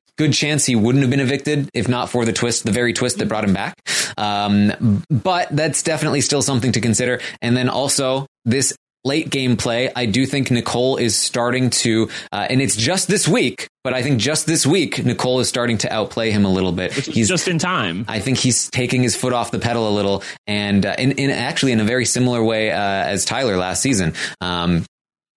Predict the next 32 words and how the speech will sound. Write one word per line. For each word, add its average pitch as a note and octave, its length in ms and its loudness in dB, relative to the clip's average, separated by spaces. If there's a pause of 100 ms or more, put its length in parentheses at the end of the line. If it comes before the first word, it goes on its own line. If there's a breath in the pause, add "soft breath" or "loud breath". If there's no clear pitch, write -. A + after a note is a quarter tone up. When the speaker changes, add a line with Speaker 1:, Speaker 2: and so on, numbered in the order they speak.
(180)
Speaker 1:
and G2+ 100 0
so, G#2+ 320 0
um, F#2+ 520 2
so A2 140 0
that, A2+ 260 -2
that A#2+ 200 -2
could B2 100 -2
really B2 220 2
cost A#2 320 -2
him. G#2+ 160 2
Ultimately, C3 460 0
though, A#2+ 160 0
I A2 100 0
think, A2 280 -2 (300)
uh, G2 260 -2 (240)
likely D#3 480 2
that B2 180 0
at - 200 -4
the A#2+ 100 0
end A#2 100 2
of A2 60 2
the G#2+ 80 0
day, G#2 320 0 (180 loud breath)
he A2 120 2
still G#2+ 280 0
will G#2 180 2
have F#2 120 -4
played G2+ 240 -2
a G2 140 0
better G2 260 -2
game. G2+ 360 -2 (220 loud breath)
Um, F#2+ 400 0